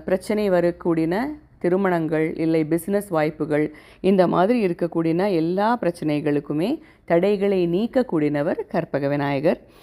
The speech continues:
வீட்டு சுபகாரியங்கள் தாமதமாகும் நிலையில் பிள்ளையார்பட்டிக்கு சென்று வழிபட்டால் தடைகள் அகலும் என்பது மக்களின் நம்பிக்கை. அதே மாதிரி வியாபாரத்தில் நஷ்டமாக இருப்பவர்கள் இங்கு நெய் தீபம் ஏற்றி வேண்டுகோள் வைத்தால் வியாபாரத்தில் வளர்ச்சி,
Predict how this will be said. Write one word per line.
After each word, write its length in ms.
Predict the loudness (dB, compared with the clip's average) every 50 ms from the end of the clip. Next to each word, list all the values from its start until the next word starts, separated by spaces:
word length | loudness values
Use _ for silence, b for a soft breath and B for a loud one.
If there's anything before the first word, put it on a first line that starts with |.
| B B B
வீட்டு 280 | 0 0 2 2 2 0 0
சுபகாரியங்கள் 680 | 2 2 2 2 2 2 4 4 2 2 2 2 2
தாமதமாகும் 720 | 2 0 0 0 0 0 0 2 2 2 0 0 -2 -2 -2
நிலையில் 400 | -2 -2 0 0 2 2 2 2
பிள்ளையார்பட்டிக்கு 680 | 2 2 2 4 4 2 2 -2 -4 -6 -6 -6 -6 -6
சென்று 480 | -6 -4 -4 -4 -4 -4 -4 -4 -4 -2
வழிபட்டால் 680 | -2 0 -2 -2 -2 -4 -6 -2 -2 -2 -2 -2 -4 B B B B B B
தடைகள் 440 | 2 4 4 4 4 2 2 2 2
அகலும் 340 | 2 2 2 0 -2 -2 -2
என்பது 420 | -2 -2 -2 -2 -2 -2 -2 -2
மக்களின் 420 | -2 -2 -4 -4 -4 -4 -2 -2 -2
நம்பிக்கை. 600 | -2 -2 -2 -4 -4 -4 -2 -2 -2 -2 -2 -6 -12 b b b b b b b b b _ -20 -20 _ _ _ _ _ _
அதே 240 | 2 2 4 4 4
மாதிரி 320 | 4 4 4 4 2 2
வியாபாரத்தில் 720 | 2 4 6 6 6 6 6 6 6 4 2 0 -2 0 0
நஷ்டமாக 760 | 0 -2 -4 -4 -4 -2 -2 0 2 0 0 2 0 0 0
இருப்பவர்கள் 800 | 0 0 0 0 0 -2 0 0 0 0 0 2 2 2 2 0 0
இங்கு 300 | -2 -2 2 2 2 2
நெய் 220 | 2 2 2 0
தீபம் 380 | 0 -2 -2 -2 0 0 2 2
ஏற்றி 360 | 2 2 2 0 -2 -2 0
வேண்டுகோள் 600 | 2 2 2 2 2 0 0 2 2 2 2 2
வைத்தால் 500 | 0 0 -2 0 0 2 2 2 2 2
வியாபாரத்தில் 680 | 2 4 4 4 4 2 2 2 2 0 -2 -4 -4 -2
வளர்ச்சி, 600 | 0 0 0 0 -2 -4 -6 -4 -4 -4 -4 B